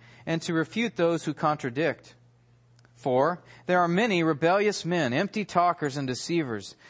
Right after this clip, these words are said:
especially those of the circumcision, who must be silenced because they are upsetting whole families, teaching things they should not teach for the sake of sordid gain. One of themselves, a prophet of their own, said,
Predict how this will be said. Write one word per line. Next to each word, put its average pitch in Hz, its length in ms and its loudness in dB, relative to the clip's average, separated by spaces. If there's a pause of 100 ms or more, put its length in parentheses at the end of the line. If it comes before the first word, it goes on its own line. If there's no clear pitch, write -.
(140)
especially 170 560 -2
those 151 320 0
of 120 100 -8
the 113 80 -8
circumcision, 104 840 -6 (840)
who 147 120 -6
must 170 300 0
be 156 80 -4
silenced 151 760 0 (200)
because 143 280 -2
they 170 160 2
are 147 80 4
upsetting 165 420 0
whole 156 160 2
families, 143 600 -2
teaching 180 320 -2
things 190 340 0
they 151 120 2
should 160 220 -2
not 139 220 0
teach 165 400 -4 (240)
for 156 140 0
the 143 80 0
sake 175 340 0
of 151 100 -2
sordid 143 400 0
gain. 135 440 -2 (920)
One 269 160 2
of 240 80 2
themselves, 165 600 2
a 139 60 0
prophet 190 460 2
of 139 140 0
their 147 160 4
own, 208 240 2
said, 143 400 0